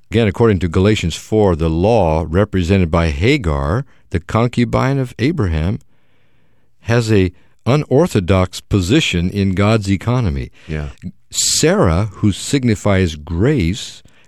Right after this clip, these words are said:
Speaker 1: represents the main line in God's economy. And the main line in God's economy is that God desires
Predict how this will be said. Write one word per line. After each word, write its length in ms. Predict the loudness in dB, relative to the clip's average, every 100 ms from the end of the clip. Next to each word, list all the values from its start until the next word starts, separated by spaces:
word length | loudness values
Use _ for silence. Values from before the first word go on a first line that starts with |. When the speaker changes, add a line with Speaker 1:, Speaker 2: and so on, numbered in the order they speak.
| -12
Speaker 1:
represents 1000 | 0 0 0 -2 -4 -2 0 0 0 -6
the 160 | -6
main 600 | -2 0 0 0 0 -2
line 560 | -2 -2 -2 -2 -4 -4 -4
in 240 | -6 -6
God's 480 | -6 -4 -4 -6 -8
economy. 580 | -10 -8 -6 -4 -6 -8 -14 -20 -20 -4
And 180 | 0 2
the 100 | 2
main 400 | 4 4 4 4
line 260 | 4 4 4
in 140 | 4
God's 300 | 4 2 2
economy 640 | -4 -2 0 0 0 -2
is 480 | 0 0 2 2 -2 -10 -20 -20 -6
that 340 | 0 0 -2 -4
God 640 | 0 2 2 2 0 -2 -10 -12
desires 840 | -4 -4 -2 -2 0 0 0 -2